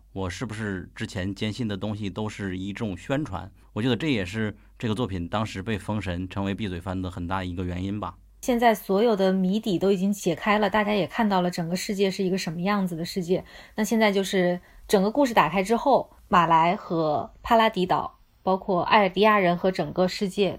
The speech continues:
Speaker 2: 的矛盾就已经完全的摊在读者的面前。现在他们之间有历史的仇恨，有过去的仇恨，包括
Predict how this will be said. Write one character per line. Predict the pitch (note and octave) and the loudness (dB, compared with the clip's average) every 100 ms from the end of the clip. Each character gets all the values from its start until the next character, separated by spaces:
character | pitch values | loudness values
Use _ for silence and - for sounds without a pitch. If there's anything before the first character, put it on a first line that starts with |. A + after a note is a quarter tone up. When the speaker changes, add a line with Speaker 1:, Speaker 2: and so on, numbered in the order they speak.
| - | -4
Speaker 2:
的 | E3 | -2
矛 | D#3 D3+ | 0 0
盾 | F#3 B3+ E3+ - | 2 2 2 -4
就 | G3 | 0
已 | F3 | 0
经 | D3+ D#3 D#3+ | -2 -8 -6
完 | D3+ D3+ G3 | -2 -2 -2
全 | - D#3 | -2 0
的 | D#3+ D#3+ - _ | -2 -2 -12 _
摊 | - B3 C4 | 0 2 6
在 | C4 G3 D3 - _ - | 6 4 2 -4 _ -2
读 | F3 | 2
者 | F#3 E3+ | 4 2
的 | |
面 | D3 F#3+ | 2 0
前。 | F3 E3 C#3 | 0 -4 -6
现 | - A3+ | 0 0
在 | G#3 G3 C#3+ _ | 2 0 -2 _
他 | - A3+ | -4 0
们 | A3+ | 2
之 | G#3 G3+ | 0 -2
间 | G#3+ G#3+ | 0 0
有 | F#3+ D3 | 0 -2
历 | - D#4 | 4 4
史 | - E3 | 4 -2
的 | D#3 | -2
仇 | - D#3+ | -2 -2
恨， | F3+ B3+ F#3+ - | 0 0 -2 -2
有 | F3+ | -4
过 | - A#3+ | 2 0
去 | - | 2
的 | G3+ | -2
仇 | F#3+ E3+ | 0 -4
恨， | - G#3+ - - - - | 0 -2 -2 -14 -14 2
包 | A3 A3+ | 4 4
括 | - A3 E3 | 2 2 2